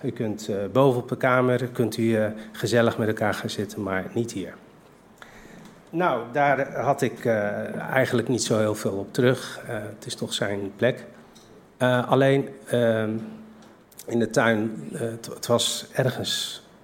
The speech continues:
medio, eind november was het ongeveer. En, eh, ja, het, met daar een dikke jas onder de regen en in de kou in die tuin daar Marokkaans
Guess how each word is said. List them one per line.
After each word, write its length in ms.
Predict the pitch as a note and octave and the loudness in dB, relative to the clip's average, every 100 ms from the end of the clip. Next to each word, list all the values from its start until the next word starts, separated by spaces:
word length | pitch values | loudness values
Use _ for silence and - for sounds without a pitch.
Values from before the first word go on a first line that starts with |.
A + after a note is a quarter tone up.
| - | -10
medio, 560 | - A#2+ C3 C3 B2+ A#2+ | 0 4 6 6 4 4
eind 300 | C#3+ B2+ B2 | 2 0 2
november 480 | A2+ A2 B2+ C#3+ C3+ | 2 2 2 2 2
was 200 | A#2+ - | -2 -4
het 100 | - | -8
ongeveer. 380 | A#2+ - A2+ A#2 - - - - - - | -6 -2 -2 -4 -14 -18 -20 -20 -16 -2
En, 420 | A#2+ B2 B2 A#2+ | 2 4 2 2
eh, 480 | A#2 A2 A2 G#2+ A2 - - - - | 2 4 4 4 0 -4 -14 -20 -10
ja, 460 | - A#2 G#2+ - - - - | 2 4 4 0 -8 -12 -10
het, 360 | - G#2+ - E2+ F#2 A2 | -4 -4 -4 -8 -6 -2
met 180 | A2 A2 | 0 2
daar 220 | A2+ A2 | 2 4
een 120 | G#2+ | 4
dikke 280 | A2 A#2 A2+ | 4 2 2
jas 300 | A2 A2 - | 4 4 2
onder 240 | A#2 A2 G#2+ | 0 0 0
de 60 | |
regen 680 | G#2+ A#2 A2 B2 A2 G#2+ G2 | 2 4 2 2 0 0 -2
en 300 | G#2+ G#2+ G#2+ | -2 -4 -4
in 100 | G#2 | -4
de 80 | A2 | -4
kou 420 | - A2+ A2 G#2 | 2 4 4 4
in 80 | A2 | -2
die 160 | G#2+ - | -4 -2
tuin 280 | A#2 G#2+ | 2 4
daar 240 | G#2+ G#2 G#2 - - A#2 G2+ | 4 2 -2 -8 -14 -10 -4
Marokkaans 640 | A#2 B2 B2+ A#2 G#2+ - | 0 0 2 2 2 -2